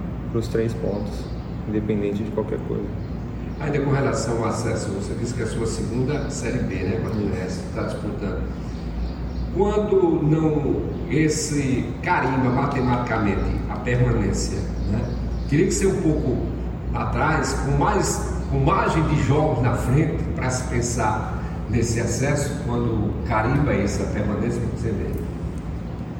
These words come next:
Speaker 1: Ah, eu,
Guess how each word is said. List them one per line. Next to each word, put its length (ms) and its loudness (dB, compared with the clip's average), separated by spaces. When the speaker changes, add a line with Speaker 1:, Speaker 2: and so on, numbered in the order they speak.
Speaker 1:
Ah, 640 4
eu, 400 2